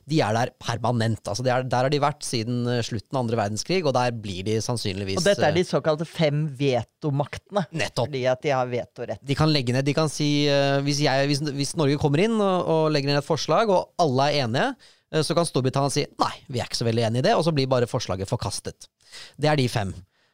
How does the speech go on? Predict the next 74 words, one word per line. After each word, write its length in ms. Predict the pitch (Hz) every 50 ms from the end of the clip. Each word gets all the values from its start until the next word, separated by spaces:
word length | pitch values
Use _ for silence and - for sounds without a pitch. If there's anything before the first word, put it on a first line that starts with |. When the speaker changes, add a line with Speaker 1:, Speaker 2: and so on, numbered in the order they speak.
| _ _ -
Speaker 1:
Eh, 500 | 147 151 151 151 156 156 156 151 147 147 -
og 80 | 170 160 160
det, 80 | 160 170
vi 80 | 165
skal 160 | - - 160
tilbake 240 | 160 151 143 110 -
til 80 | 151 151
det, 60 | 147
men 80 | 143 143
det 80 | 147 147
er 140 | 143 139
jo 60 | 131 113
ofte 240 | - - 139 131 123
derfor 320 | 117 104 - - - 123 120
det 60 | 117
er 80 | 113
så 80 | - 120
store, 240 | - 127 113 117 117
eh, 400 | 120 117 104 120 113 110 110 110 - -
konflikter 480 | - 117 - - 120 - - - 139
i 240 | - 107 110 113 120
Sikkerhetsrådet, 600 | - 120 104 - 110 110 107 113 113 127 139 135 123
for 160 | 110 131 127
at 80 | 117 120
du 80 | 120
har 80 | 117 113
på 80 | - 123
den 140 | 123 110
ene 100 | 107 92
siden 240 | - 104 98 113 113
U 60 | 107 104
S 80 | -
A, 220 | 160 165 160 156 143
og 80 | 131
på 80 | 143 135
den 80 | 120 110
andre 100 | 104 95
siden 320 | - 104 98 107 107 104
Kina, 400 | - - 98 95 95 104 104 101
ikke 160 | 95 - -
sant? 160 | 120 120 113
Og 80 | 101 120
så 60 | 113 104
legger 160 | 95 98 101
den 140 | 104 95 90
ene 160 | 92 90 87
ned 100 | 87 90
veto. 240 | 90 - - 95 - _ _ - - - - - - - - _ _
Eh, 460 | - 147 151 156 156 156 156 151 143
men 160 | - 165 180
så 80 | 196 233
har 80 | 226 226
du 60 | 220
også 160 | - - 240
ti 220 | - - - 214 220
land 300 | 220 220 240 269 254 165 135 - - -
som 160 | - 175 180
velges 380 | 165 156 135 123 127 123 - 156
inn 80 | 151 151 -
for 80 | - 151
to 140 | - 151 151
år 220 | 143 135 127 131
av 60 | 131 120
gangen, 320 | 110 113 135 175 202 202 -
og 80 | 147
da 140 | 147 147 147 147
velges 380 | 147 131 113 104 113 110 - -
det 140 | - 117 123
inn, 220 | 127 123 127 123 123
eh, 140 | 123 120 -
fem 300 | - - 117 110 117 117
land 240 | 107 98 107 113 113
hvert 300 | 98 98 101 - - 98
år. 160 | 104 107 104